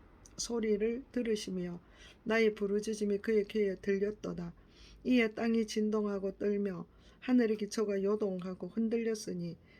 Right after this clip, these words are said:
그의 진노로 말미암음이로다. 그의 코에서 연기가 오르고 입에서 불이 나와 사라-, 불이 나와 사름이여 그 불에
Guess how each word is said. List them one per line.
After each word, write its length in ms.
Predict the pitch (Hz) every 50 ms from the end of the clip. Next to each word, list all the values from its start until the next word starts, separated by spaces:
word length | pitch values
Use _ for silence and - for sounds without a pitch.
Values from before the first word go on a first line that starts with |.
| - -
그의 300 | - - 240 240 233 226
진노로 500 | 220 - 226 214 226 226 220 220 214 208
말미암음이로다. 1200 | 202 196 190 196 196 202 202 196 - - 202 190 185 185 180 180 180 175 175 175 170 - 170 170 - - - - - - - - - -
그의 280 | - 247 240 233 220 214
코에서 460 | - 240 226 226 214 214 214 202 196
연기가 420 | 214 220 220 214 214 196 185 180
오르고 480 | 185 180 185 190 180 180 180 185 190 196 - - - - - - - -
입에서 380 | - 254 247 233 214 - 214
불이 280 | 208 - 220 214 226 220 208 202 202 -
나와 460 | - 196 190 196 196 202 202 185 185 190
사라-, 460 | - - 220 220 220 226 226 220 - - - - - - - - - - - - - - - - - - - - -
불이 260 | - 233 220 240 240
나와 320 | 220 208 190 196 208 202
사름이여 640 | 196 - - 214 208 220 226 220 202 180 180 180 175 - - - - - - - - - -
그 440 | - 233 233 233 226 220 214 208 208 -
불에 420 | - 240 240 233 220 214 214 214